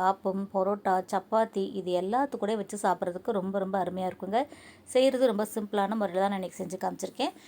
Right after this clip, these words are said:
வீடியோவை ஸ்கிப் பண்ணாம பாருங்க. அப்படியே நம்ம சேனலுக்கு இப்போ தான் ஃபர்ஸ்ட் டைமா வந்திருக்கிறீங்கன்னா,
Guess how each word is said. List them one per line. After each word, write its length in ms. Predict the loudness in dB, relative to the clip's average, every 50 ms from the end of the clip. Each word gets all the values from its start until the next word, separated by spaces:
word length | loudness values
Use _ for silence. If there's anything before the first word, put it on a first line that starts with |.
| -20 -18 _ -6
வீடியோவை 320 | -4 0 0 2 2 0 0 -2
ஸ்கிப் 220 | -4 -6 -4 -4 -4
பண்ணாம 280 | -4 -4 -4 -4 -2 2 2
பாருங்க. 260 | 2 2 2 0 -2 -2 0 -2 -2
அப்படியே 240 | -2 -2 -2 -2 -2 -2 -4
நம்ம 120 | -4 -4 -2 -2
சேனலுக்கு 440 | 0 0 0 -2 -4 -4 -6 -6
இப்போ 120 | -4 -2 -2 -2
தான் 120 | -2 -2
ஃபர்ஸ்ட் 220 | -4 -6 -4 -4 -4
டைமா 220 | -4 -4 -2 -4 -4 -4
வந்திருக்கிறீங்கன்னா, 520 | -4 -6 -8 -8 -8 -8 -4 -4 -4 -4